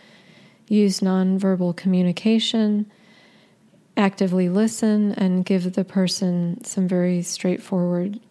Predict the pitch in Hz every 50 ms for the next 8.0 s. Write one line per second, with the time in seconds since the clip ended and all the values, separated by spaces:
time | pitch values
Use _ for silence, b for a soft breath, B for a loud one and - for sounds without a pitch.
0 | - 185 180 180 180 - - - - - 214 220 208 - - b b b b b
1 | b b b b b b b b b b - - - 214 208 202 202 208 208 214
2 | 214 214 202 196 233 - - - - - - - 202 185 190 175 170 - 185 170
3 | 170 - - - 208 185 196 180 175 175 175 180 175 175 170 165 175 214 - -
4 | - 233 226 214 208 196 196 190 185 190 180 175 170 170 165 165 - 233 240 247
5 | 240 - 196 - 190 180 175 170 175 175 170 170 - - 185 175 175 170 170 B
6 | B B B B B B - 202 202 190 185 185 185 233 240 226 202 190 - 196
7 | 180 185 180 180 185 180 190 185 170 - - - 196 180 180 180 175 - -